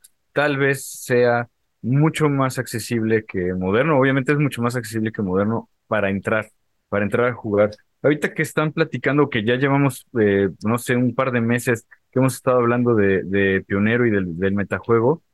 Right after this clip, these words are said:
estoy, ahora sí estoy considerando entrar porque es muy variado, no hay nada escrito y tal vez no sea tan caro como Modern.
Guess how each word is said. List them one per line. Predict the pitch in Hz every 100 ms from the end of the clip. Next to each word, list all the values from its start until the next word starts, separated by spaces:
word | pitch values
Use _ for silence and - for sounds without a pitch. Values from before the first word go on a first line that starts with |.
| _ _ _ _
estoy, | 113 113 139 143 - _ _ _
ahora | 147 135 147
sí | 143 147
estoy | 135 -
considerando | 131 135 117 120 123 120
entrar | 117 123 127 -
porque | 117 117 117 - 120 120 _ _ _ _ _ _ _
es | 135 131
muy | 127 147
variado, | 151 139 139 147 175 _ _ -
no | 120 120
hay | 117
nada | 127 139
escrito | 139 - 143 - 151 165 - _ _ _ -
y | 120
tal | 110 123 127
vez | 127
no | 123
sea | 117 127
tan | - 127 127
caro | 123 120 117 135 147 -
como | 104 95
Modern. | 104 110 151 240